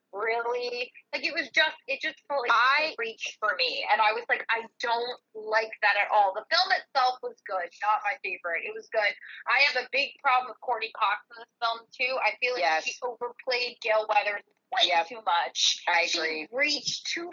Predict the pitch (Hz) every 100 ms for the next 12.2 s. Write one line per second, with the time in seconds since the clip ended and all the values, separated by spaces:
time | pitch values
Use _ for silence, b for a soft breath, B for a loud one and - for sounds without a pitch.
0 | - 226 208 202 208 - 302 285 302 -
1 | 233 202 - 302 - 294 285 302 269 233
2 | 220 220 214 196 196 190 190 - - 180
3 | 165 160 - _ _ 220 254 262 - 233
4 | 226 B B - 311 269 320 330 339 -
5 | 294 294 302 - 339 339 - - - 294
6 | - - 349 349 381 381 311 - 302 285
7 | - 262 - - 302 285 320 330 311 254
8 | 294 294 - _ _ 262 320 320 311 -
9 | 262 - 254 190 147 - _ _ - 269
10 | 262 254 220 262 247 226 208 208 220 214
11 | 214 202 - 208 185 190 185 - 101 -
12 | -